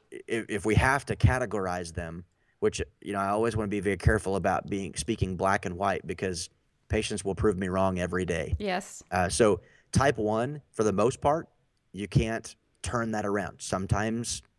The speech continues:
Speaker 1: you can. We have some cases where we've seen that. Type two, uh, is, is, um, much more of a situation where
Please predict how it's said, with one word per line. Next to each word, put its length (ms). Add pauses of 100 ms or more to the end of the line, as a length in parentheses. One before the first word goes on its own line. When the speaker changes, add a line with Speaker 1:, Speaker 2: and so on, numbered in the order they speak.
(100)
Speaker 1:
you 140
can. 360
We 80
have 160
some 140
cases 340
where 180 (280)
we've 180
seen 260
that. 240 (420)
Type 260
two, 420 (580)
uh, 200
is, 420 (500)
is, 360
um, 440 (300)
much 280
more 140
of 60
a 40
situation 580
where 320